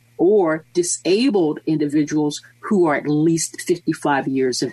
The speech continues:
age, to three hundred thousand dollars or the countywide median sales price for a single family home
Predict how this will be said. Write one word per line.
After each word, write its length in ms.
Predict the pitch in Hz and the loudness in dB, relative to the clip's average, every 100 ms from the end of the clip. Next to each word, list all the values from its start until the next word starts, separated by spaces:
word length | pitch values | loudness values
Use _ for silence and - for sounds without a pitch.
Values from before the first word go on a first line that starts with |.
| - | 0
age, 500 | 175 147 - - - _ _ _ - | 2 2 0 -4 -12 _ _ _ -4
to 720 | - 311 359 233 160 165 226 _ _ _ _ _ _ _ _ _ _ - | 0 4 4 4 4 2 -2 _ _ _ _ _ _ _ _ _ _ -8
three 400 | 185 269 349 370 | -2 2 4 4
hundred 460 | 262 185 151 139 | 2 0 -2 -4
thousand 460 | 143 143 143 151 139 | -4 -4 -2 -2 -2
dollars 560 | 135 131 131 156 - - _ _ _ _ _ _ | -2 -2 -2 -4 -6 -12 _ _ _ _ _ _
or 340 | 165 156 156 151 | 2 2 4 2
the 180 | 156 160 | 0 0
countywide 580 | - 175 170 160 143 156 | 0 2 2 2 0 0
median 340 | 165 156 143 | 2 2 0
sales 400 | - 220 208 208 | 0 0 0 -2
price 400 | - 151 143 143 | -6 -4 -4 -4
for 260 | - - 151 | -6 -4 -2
a 60 | |
single 580 | - 185 160 147 147 - _ | 0 0 2 2 0 -4 _
family 400 | - 156 147 143 | -2 0 2 2
home 420 | 165 165 143 143 | 2 2 2 0